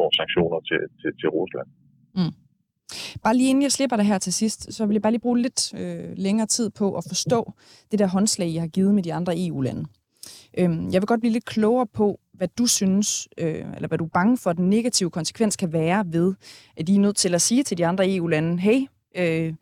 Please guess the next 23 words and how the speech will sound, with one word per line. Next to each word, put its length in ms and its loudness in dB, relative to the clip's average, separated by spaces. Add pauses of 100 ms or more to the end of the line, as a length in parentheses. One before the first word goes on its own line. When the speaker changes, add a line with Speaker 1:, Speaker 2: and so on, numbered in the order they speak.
(140)
Speaker 2:
vi 80 0
har 60 4
simpelthen 340 2
besluttet, 520 0
at 80 -6
vi 60 -4
har 40 -4
fundet 180 0
ud 60 2
af, 40 2
at 20 -2
vi 60 0
har 140 2
den 140 0
her 80 0
aftale, 380 0
og 80 0
den 120 4
vil 80 -4
vi 60 -2
ikke 140 -2
honorere 320 2
længere. 340 -4